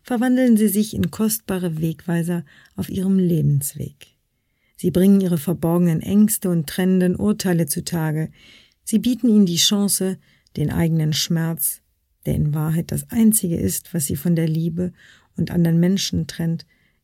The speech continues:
endlich wieder wahrzunehmen und ihm mit einer neuen Haltung von Mitgefühl und Annahme entgegenzutreten.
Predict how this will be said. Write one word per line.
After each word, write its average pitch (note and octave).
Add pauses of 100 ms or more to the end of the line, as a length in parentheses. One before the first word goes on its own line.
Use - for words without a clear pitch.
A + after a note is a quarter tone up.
(120)
endlich F3+
wieder E3
wahrzunehmen D#3+ (360)
und G3+
ihm G#3
mit G3
einer F3+
neuen F#3+
Haltung G3
von F3
Mitgefühl F#3
und F#3
Annahme E3 (360)
entgegenzutreten. D3